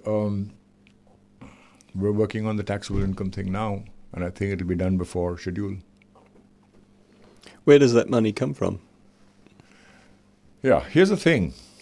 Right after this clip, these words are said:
Speaker 1: You know, I, I, uh, uh, that poem I read for you, the, the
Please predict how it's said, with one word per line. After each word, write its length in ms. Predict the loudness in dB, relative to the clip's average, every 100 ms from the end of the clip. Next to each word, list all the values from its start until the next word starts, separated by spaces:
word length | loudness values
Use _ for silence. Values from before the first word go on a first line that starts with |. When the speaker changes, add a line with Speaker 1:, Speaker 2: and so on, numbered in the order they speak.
| -20 -20 -14
Speaker 1:
You 80 | -10
know, 160 | -8
I, 300 | -4 -4 -4 -6
I, 280 | -4 -4 -6
uh, 260 | -10 -12 -12 -16 _ _ _ _ -20 -20 _ _ _ _ -18
uh, 80 | -8
that 180 | -6 2
poem 260 | 4 4
I 80 | 4
read 220 | 4 2
for 140 | 0 0
you, 320 | 2 0 2
the, 220 | 0 0 -8 _ -20 -20 -18
the 440 | -8 -6 -4 -6